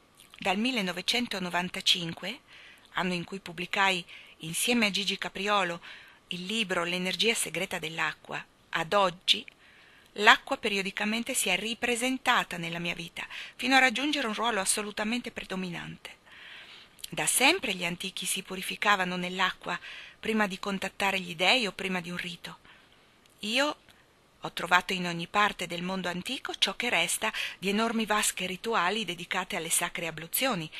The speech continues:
dalla città pre-inca di Chan Chan, nel deserto nord peruano, agli enormi barai di Angkor in Cambogia, dai cenotes sagrados nello Yucatan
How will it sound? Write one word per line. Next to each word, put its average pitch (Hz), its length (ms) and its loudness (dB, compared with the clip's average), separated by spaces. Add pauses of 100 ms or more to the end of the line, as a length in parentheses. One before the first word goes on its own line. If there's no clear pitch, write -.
(560)
dalla 175 280 0
città 180 440 0
pre-inca 175 540 -4
di 156 100 -6
Chan 165 240 -4
Chan, 262 360 4 (340)
nel 175 160 -6
deserto 175 480 -4
nord 175 320 -4
peruano, 190 640 0 (240)
agli 220 240 2
enormi 254 340 4
barai 220 420 6
di 196 120 0
Angkor 214 420 2
in 175 140 -2
Cambogia, 180 640 0 (420)
dai 185 180 0
cenotes 196 560 2
sagrados 185 600 4
nello 175 200 -4
Yucatan 190 720 4